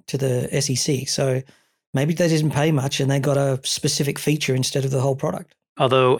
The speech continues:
Speaker 2: H P was an investor in OpsRamp before, uh, they got bought. Uh, and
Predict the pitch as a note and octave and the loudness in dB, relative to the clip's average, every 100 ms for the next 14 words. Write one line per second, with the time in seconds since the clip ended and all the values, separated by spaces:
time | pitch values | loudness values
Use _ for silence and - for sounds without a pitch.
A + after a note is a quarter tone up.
0 | D#4 D3+ - D3+ C3+ A#2 A#2+ B2+ A#2+ - | 0 -2 2 2 2 4 4 4 2 0
1 | B2 A2 A#2 - C#3 C3+ - C3+ C3 C3 | 2 4 2 2 4 4 2 2 2 2
2 | - C3+ A2+ A2+ - A2 G#2+ A2 A2 G#2+ | 2 2 2 -2 0 4 4 4 2 2
3 | G#2+ G#2 G#2 G#2+ G#2 G#2+ G2+ G#2+ A#2+ - | 2 0 2 0 2 0 2 2 2 -2
4 | - A#2+ G2+ G#2 G#2+ | -4 0 0 2 0